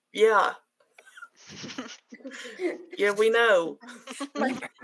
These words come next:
Speaker 3: my favorite is, uh, when the demo dogs are running away in season two in the junkyard, and Steve is, or someone says, like, "Oh, maybe they, like, you know, wanted to go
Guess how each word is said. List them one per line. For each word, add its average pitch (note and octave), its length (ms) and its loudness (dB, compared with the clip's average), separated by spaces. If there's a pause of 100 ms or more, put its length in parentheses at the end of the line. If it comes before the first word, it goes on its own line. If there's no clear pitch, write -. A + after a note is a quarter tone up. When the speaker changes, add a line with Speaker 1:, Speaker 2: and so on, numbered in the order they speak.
(120)
Speaker 3:
my B3 160 2
favorite C#4+ 360 -2
is, B3+ 240 4 (140)
uh, G3 340 2 (440)
when G#3+ 240 -2
the G3+ 120 -6 (340)
demo A3 260 0
dogs A3+ 360 0
are G#3+ 100 -4
running G3+ 260 -6
away F#3 520 -6
in A3 100 -12
season A3+ 300 -12
two A#3 200 -6
in A#3 80 -6
the G3+ 60 -12
junkyard, A3+ 560 -2 (640)
and A3+ 180 -4
Steve A#3 300 -8
is, G#3+ 160 -4 (200)
or B3 160 2
someone C4 280 -2
says, A#3+ 160 -2
like, A#3 220 -2
"Oh, D#4+ 220 4
maybe C4 300 -2
they, C#4 220 0
like, B3 280 -4 (260)
you A#3 140 -10
know, A3+ 120 -2
wanted G#3+ 360 -4
to B3 120 -8
go G#3 400 -4